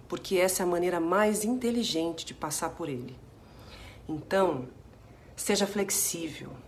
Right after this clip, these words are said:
não tenha receio em mudar. "Eu nasci assim e vou morrer assim?" Nada disso. Mude. É mudando que a gente cresce. Seja positivo, faça coisas que agregue.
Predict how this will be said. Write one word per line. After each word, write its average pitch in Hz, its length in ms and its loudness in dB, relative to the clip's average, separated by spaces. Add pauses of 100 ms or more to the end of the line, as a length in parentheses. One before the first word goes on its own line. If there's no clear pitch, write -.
(280)
não 196 160 2
tenha 208 260 4
receio 190 400 2
em 185 60 4
mudar. 147 560 0 (1300)
"Eu - 120 2
nasci 185 340 6
assim 196 280 6
e 180 40 8
vou 165 140 2
morrer 151 240 -2
assim?" 156 600 2
Nada 214 300 0
disso. - 500 -4 (280)
Mude. 208 500 4 (420)
É 160 60 -4
mudando 175 500 2
que 190 80 -2
a 175 60 0
gente 165 240 -2
cresce. - 680 -6 (880)
Seja 208 280 4
positivo, 180 840 0
faça 196 380 4
coisas 170 420 -2
que - 100 -8
agregue. 147 680 -4